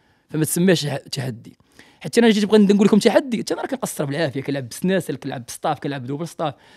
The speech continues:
تنقصر باركور، كندير سالطوات، علاش ما نديرش تحديات بداك النوع؟ ولكن لا، ما كنديرهاش، حيت داك الشيء كيتسمى رياضه، داك الشيء ترينيت عليه انا باش وصلت ليه. اما التحديات كيبقاو بوحدهم، شي حاجه ساهله، فهمتي، تقدر ديرها،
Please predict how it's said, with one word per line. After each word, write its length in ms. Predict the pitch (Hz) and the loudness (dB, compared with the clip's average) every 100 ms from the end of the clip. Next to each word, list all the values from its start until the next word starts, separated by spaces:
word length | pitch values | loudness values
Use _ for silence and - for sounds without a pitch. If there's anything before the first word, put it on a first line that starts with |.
| - | -14
تنقصر 460 | 156 156 - 156 | -10 -8 -6 -4
باركور، 580 | 139 175 185 - 165 156 | -2 0 0 0 0 0
كندير 280 | 165 160 160 | -2 -4 -4
سالطوات، 680 | - 170 160 185 196 165 127 _ _ _ _ | -4 -4 -2 0 4 2 0 _ _ _ _
علاش 200 | 190 240 | 0 2
ما 60 | 294 | 2
نديرش 180 | 277 - | 0 0
تحديات 460 | 240 247 233 247 | 0 0 0 -2
بداك 160 | 214 226 | 0 0
النوع؟ 260 | 190 147 | 0 0
ولكن 340 | 135 190 277 320 | -6 -6 -4 -4
لا، 60 | |
ما 60 | 240 | -2
كنديرهاش، 380 | 233 226 233 - | -2 -2 -4 -6
حيت 200 | - - _ - | -10 -20 _ -14
داك 140 | 139 | -10
الشيء 160 | - 208 | -8 -8
كيتسمى 400 | 190 - 165 156 | -10 -8 -4 -2
رياضه، 260 | 156 160 143 | 0 0 -2
داك 100 | - | -4
الشيء 120 | - | -6
ترينيت 260 | 175 185 | -4 -4
عليه 300 | 160 226 175 | -2 -4 -2
انا 160 | 233 294 _ _ _ - | -2 -4 _ _ _ -8
باش 160 | 175 175 | -6 -6
وصلت 300 | - 156 131 | -6 -6 -8
ليه. 200 | 127 - _ _ - | -14 -16 _ _ -8
اما 160 | 180 226 | -4 -4
التحديات 520 | 247 208 190 233 240 | -4 -6 -6 -6 -6
كيبقاو 260 | 202 170 | -4 -2
بوحدهم، 400 | 160 160 123 - _ _ _ _ - | -2 -2 -8 -18 _ _ _ _ -8
شي 160 | 190 | -4
حاجه 280 | 156 180 165 | 0 2 0
ساهله، 580 | 147 196 175 139 185 269 _ _ _ _ - | -2 0 0 2 0 0 _ _ _ _ -14
فهمتي، 280 | 147 151 - | -10 -8 -8
تقدر 240 | - 175 - | -6 -8 -2
ديرها، 360 | 208 196 294 | 2 2 2